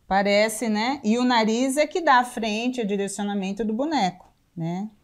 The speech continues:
Através do nariz que a gente vai ver pra onde que ele vai. Então, segura lá, Márcio. Aí, vamos colocar um braço nesse boneco, né? Porque o, o outro que a gente fez não tinha braço. Então, é um,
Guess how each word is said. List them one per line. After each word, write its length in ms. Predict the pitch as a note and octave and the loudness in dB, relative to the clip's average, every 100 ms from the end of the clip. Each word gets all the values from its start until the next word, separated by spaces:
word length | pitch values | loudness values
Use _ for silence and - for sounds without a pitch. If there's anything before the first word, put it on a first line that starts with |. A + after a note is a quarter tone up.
| _ | _
Através 440 | D#3+ D#3+ E3 E3 | -8 -6 -4 -6
do 80 | E3+ | -4
nariz 420 | G3 F#3+ E3+ F#3+ | -2 -2 -2 -4
que 100 | - | -6
a 40 | A#3 | -6
gente 280 | A#3 A#3+ A#3 | -6 -8 -6
vai 180 | A#3+ | -6
ver 360 | A#3+ G#3+ G#3 - _ _ _ - | -2 -2 -4 -6 _ _ _ -2
pra 160 | G3 | 2
onde 140 | G3+ G3+ | 2 2
que 60 | |
ele 140 | A#3+ C4+ | 0 2
vai. 240 | E3+ D#3 | -2 -4
Então, 380 | E3 A3 B3 B3+ | -2 0 0 -2
segura 380 | - A3+ C4 A#3+ | -6 -2 2 2
lá, 180 | F3+ E3+ | 2 2
Márcio. 480 | G3 D#3+ - - - _ _ - - _ _ - - _ _ _ - _ | 0 0 -4 -18 -20 _ _ -20 -20 _ _ -20 -20 _ _ _ -20 _
Aí, 680 | - D#4 E4+ F#4 F4+ G3+ C#3+ - _ _ _ _ - | 0 2 4 4 4 2 -2 -14 _ _ _ _ -6
vamos 560 | A3 D#4 F4 F#4+ G4+ - | 2 4 6 4 2 -2
colocar 360 | G4 G#4+ A4 | -2 0 0
um 140 | A4 D4 | 2 2
braço 500 | A#3 B3 C4 B3+ A3+ | 4 4 4 0 -2
nesse 280 | G#3 F#3+ F#3 | -2 -2 -4
boneco, 440 | G3+ G3+ E3+ - | -2 -2 -2 -4
né? 140 | G#3 A3 | -6 -6
Porque 300 | A#3 A#3 C4+ | -8 -2 -2
o, 100 | C4+ | -2
o 220 | A3+ G#3+ B3+ | -6 0 2
outro 280 | D4 D4+ C4+ | 2 2 -2
que 60 | |
a 60 | A#3+ | -2
gente 260 | A3+ G#3+ - | 0 -4 -4
fez 240 | B3+ C4 | -2 0
não 120 | D4+ | -2
tinha 240 | D#4 F4+ G#4 | -4 -6 2
braço. 500 | C4 G3+ F3 - - C4+ - | 2 4 0 -6 -14 -16 -8
Então, 180 | F4 | -4
é 140 | D4+ A#3+ | -2 -2
um, 280 | B3+ D#4 | -2 -2